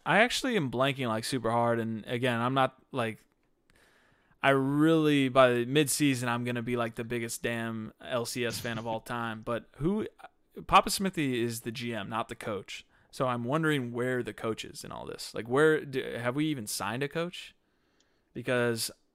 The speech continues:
Speaker 1: although he's a, you know, G M, like, I, I think a lot of the animosity that, that resulted last season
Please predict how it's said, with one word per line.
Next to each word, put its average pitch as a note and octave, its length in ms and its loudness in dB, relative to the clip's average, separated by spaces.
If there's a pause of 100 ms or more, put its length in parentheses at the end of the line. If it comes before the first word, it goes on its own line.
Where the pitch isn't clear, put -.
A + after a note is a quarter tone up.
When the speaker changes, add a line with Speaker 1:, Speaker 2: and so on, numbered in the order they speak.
(380)
Speaker 1:
although D3+ 400 6
he's D3+ 240 0
a, A#2 300 -2
you A2 100 -6
know, A2+ 120 -2
G C#3 220 -2
M, C3 200 2
like, A#2+ 180 -2
I, C3+ 180 0
I C#3+ 200 -2
think E3+ 180 -2
a C3 40 -2
lot B2+ 280 4
of C3 60 -2
the B2 100 0
animosity A#2 640 -4
that, A2 320 -6
that A2 160 -2 (800)
resulted A#2 520 0
last A#2 280 0
season C3+ 360 -6